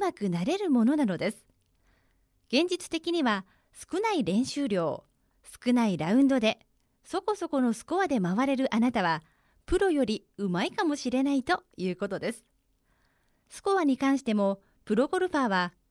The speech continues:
誰でもアンダーで回れると思っているアマチュアゴルファーが大勢いますが、とんでもありません。あなたのスコアと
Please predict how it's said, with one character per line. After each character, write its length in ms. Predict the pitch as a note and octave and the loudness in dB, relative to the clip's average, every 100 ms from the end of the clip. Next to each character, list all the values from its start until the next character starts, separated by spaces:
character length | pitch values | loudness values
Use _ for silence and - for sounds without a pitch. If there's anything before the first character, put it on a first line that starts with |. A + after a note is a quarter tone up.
| _ | _
誰 260 | G#3 C4+ C#4+ | -2 0 0
で 100 | G3 | 0
も 120 | F#3 | -2
ア 80 | G#3 | -2
ン 160 | F4+ A4+ | -4 -2
ダ 140 | F#4 | -2
ー 20 | |
で 120 | B3 G3 | 0 0
回 260 | F3+ C4 | 0 -2
れ 100 | E4+ | -2
る 120 | E4+ | -4
と 240 | D#4+ C#4 - _ - | 0 0 -2 _ -4
思 200 | F3 F4 | -2 -4
っ 40 | |
て 180 | - E4 | -4 -2
い 60 | |
る 180 | A3+ G#3+ | -2 -2
ア 60 | E3 | -2
マ 140 | G#3+ | -4
チ 100 | D#4+ | -2
ュ 40 | G4 | -2
ア 60 | |
ゴ 120 | F#4 F#4+ | -2 -4
ル 60 | |
フ 60 | - | -2
ァ 140 | C4 | -2
ー 20 | |
が 160 | F#3 D#3 | 0 -2
大 160 | F#3 A#3+ | -2 0
勢 140 | B3 | 2
い 80 | A#3+ | 2
ま 120 | A#3 | 2
す 100 | A#3 | 0
が、 220 | F3+ E3 - _ _ _ | -4 -4 -8 _ _ _
と 120 | D#3 D#3+ | -8 2
ん 120 | A#3+ | 4
で 100 | C#4+ | 4
も 140 | C4+ | 2
あ 60 | C4 | 2
り 100 | B3+ | 2
ま 120 | C4+ | 0
せ 160 | C4+ C#4+ | 0 -2
ん。 100 | - _ _ _ _ _ _ _ _ _ _ _ _ | -2 _ _ _ _ _ _ _ _ _ _ _ _
あ 140 | G3 | 0
な 140 | B3+ F#4 | 0 0
た 120 | E4+ | 0
の 100 | C#4+ | -2
ス 100 | - | -4
コ 160 | D#4 | -2
ア 80 | C#4 | -2
と 260 | A#3 G3 | 0 -4